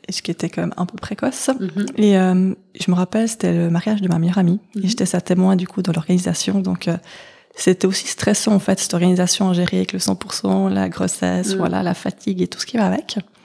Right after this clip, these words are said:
Speaker 1: Et, euh, j'avais pris plusieurs jours de congé pour pouvoir, ben, organiser ce mariage.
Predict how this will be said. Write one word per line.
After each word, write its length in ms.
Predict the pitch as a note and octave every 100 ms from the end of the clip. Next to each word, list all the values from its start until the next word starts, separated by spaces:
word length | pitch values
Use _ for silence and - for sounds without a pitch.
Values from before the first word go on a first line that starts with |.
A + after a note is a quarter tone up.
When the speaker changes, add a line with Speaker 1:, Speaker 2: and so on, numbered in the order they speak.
| - - - - - _ _
Speaker 1:
Et, 220 | G3 A3
euh, 160 | F#3+ F3
j'avais 260 | E3 - F3+
pris 180 | - -
plusieurs 300 | - G3+ G3+
jours 100 | G3+
de 60 |
congé 340 | - F3+ F3 G3
pour 160 | -
pouvoir, 280 | F3+ F3+ F3+
ben, 100 | D#3+
organiser 320 | D#3+ F3 F3+
ce 120 | G3+ E3
mariage. 460 | E3 F3 G3+ F3+